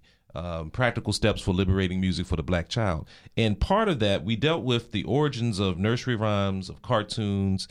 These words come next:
and, um, how they used the music then to depict our community. And many of the images they used of black children was always dirty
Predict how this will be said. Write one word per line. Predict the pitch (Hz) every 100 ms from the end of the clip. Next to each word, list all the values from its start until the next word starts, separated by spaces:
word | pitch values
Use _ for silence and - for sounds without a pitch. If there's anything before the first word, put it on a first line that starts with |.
| - - - -
and, | 101 104 101 101 98 95 90 - 92
um, | 90 98
how | 82 120 120 107
they | 107
used | 104 101 131 147 143 135 - - _ -
the | 95 101
music | 98 120 151 117 107 - - -
then | 101 135 107 90 90 - - -
to | 98
depict | 95 - 202 127
our | 95
community. | 104 92 87 87 92
And | 117 165
many | 233 208
of | 165 123
the | 117 -
images | 175 185 113 117
they | 120
used | 113 127 127 110
of | 104 92
black | 120 117 -
children | - 196 110 85 85 - - - -
was | 90 104 101 87
always | - 123 127 120 113 110 78
dirty | 85 107 117 151 160